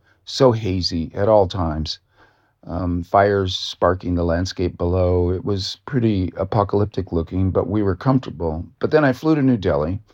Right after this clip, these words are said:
and I just walked across the airport from a tiny little prop plane. I was probably exposed to the air for maybe fifteen minutes, and it was hot. I would, it, it, putting it in American terms, I would guess that it was about a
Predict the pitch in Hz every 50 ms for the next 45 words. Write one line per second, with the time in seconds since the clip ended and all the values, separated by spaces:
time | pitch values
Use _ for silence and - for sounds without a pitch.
0 | _ _ _ _ _ _ - - 123 135 135 139 147 143 131 101 101 110 127 127
1 | - 123 101 - - 120 110 110 110 - - 95 - - 110 117 123 - - 87
2 | 76 76 71 _ - - 87 95 95 82 82 - 110 98 101 95 90 85 90 85
3 | 76 - - 104 101 98 - - 92 87 80 80 78 80 85 92 - _ _ _
4 | _ _ _ _ _ - 101 104 104 - 113 110 101 92 98 87 80 - - -
5 | - 98 95 95 92 - - 98 90 90 87 - 80 90 92 87 - - 90 87
6 | 85 90 92 _ _ _ - _ _ _ _ _ _ _ _ _ - - 98 98
7 | 85 92 87 87 - 131 120 - - 131 120 113 101 101 107 104 87 - - -
8 | - - - - _ _ _ - - 101 101 101 98 95 92 92 - - _ _
9 | _ _ _ _ _ _ _ _ _ _ _ _ _ _ _ _ _ - 101 98
10 | 104 101 - 123 110 82 65 - - _ _ _ _ _ - - 107 110 113 113
11 | 107 98 - _ _ - 104 101 85 110 110 92 - - - 147 131 123 113 107
12 | 98 92 80 85 98 98 92 90 98 104 107 107 104 - 90 90 - - 107 95
13 | 90 87 90 - - 85 92 95 98 90 85 90 104 98 95 95 - - - 85
14 | 85 - - 92 92 95 85 92 95 90 87 87 85 87 -